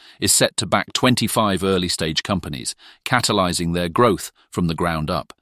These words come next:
Meanwhile, the one hundred and fifty million dollar climate-focused growth fund targets a crucial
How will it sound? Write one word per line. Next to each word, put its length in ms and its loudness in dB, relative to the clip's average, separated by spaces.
Meanwhile, 480 6
the 80 -4
one 200 4
hundred 260 0
and 100 0
fifty 340 0
million 320 0
dollar 280 4
climate-focused 760 -2
growth 260 2
fund 320 -8
targets 440 2
a 40 -8
crucial 480 0